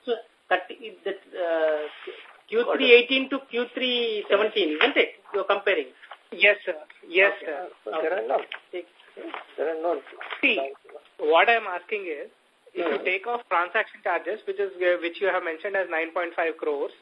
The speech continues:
Speaker 3: Hmm.
Speaker 1: I P O charges you have mentioned as four crores,
Speaker 3: Hmm.
Speaker 1: uh, online data K Y C charges you have, uh, given it as eight point four six crores.
Speaker 3: Hmm. Seven one three crores.
Speaker 1: Uh, annual issue.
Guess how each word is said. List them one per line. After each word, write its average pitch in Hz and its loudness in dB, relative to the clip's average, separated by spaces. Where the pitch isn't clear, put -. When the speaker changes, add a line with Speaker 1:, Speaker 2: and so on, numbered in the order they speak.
Speaker 3:
Hmm. 165 0
Speaker 1:
I 165 0
P 220 -2
O 220 4
charges 208 -4
you 196 -12
have 196 -2
mentioned 175 -2
as 196 2
four 180 -2
crores, 151 -6
Speaker 3:
Hmm. 156 -4
Speaker 1:
uh, 180 2
online 208 0
data 208 -2
K 202 -4
Y 202 -2
C 226 -14
charges 202 2
you 208 -2
have, 190 0
uh, 180 0
given 185 -2
it 190 0
as 185 -2
eight 180 -2
point 196 0
four 175 -2
six - -10
crores. 156 -4
Speaker 3:
Hmm. 156 0
Seven 196 8
one 175 2
three 180 0
crores. - -6
Speaker 1:
Uh, 151 0
annual 208 -2
issue. 226 -10